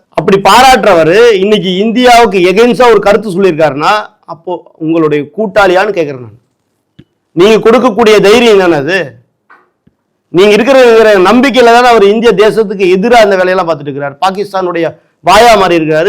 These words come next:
சைனாவுடைய வாயா மாறி இங்க உட்காந்துக்கிறாரு. சுந்தரவள்ளி, தொல் திருமாவளவன், இன்னும் நிறைய பேர் பாஜகவை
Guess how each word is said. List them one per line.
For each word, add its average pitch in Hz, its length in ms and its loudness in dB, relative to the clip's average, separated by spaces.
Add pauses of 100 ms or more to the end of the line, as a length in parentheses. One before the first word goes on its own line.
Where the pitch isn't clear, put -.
(120)
சைனாவுடைய 196 500 0
வாயா 190 240 2
மாறி 180 240 -2
இங்க 160 120 -4
உட்காந்துக்கிறாரு. 135 600 -12 (800)
சுந்தரவள்ளி, 175 560 0
தொல் 190 220 -2
திருமாவளவன், 165 760 -4 (300)
இன்னும் 240 260 2
நிறைய 208 320 2
பேர் 143 220 -8 (500)
பாஜகவை 233 720 2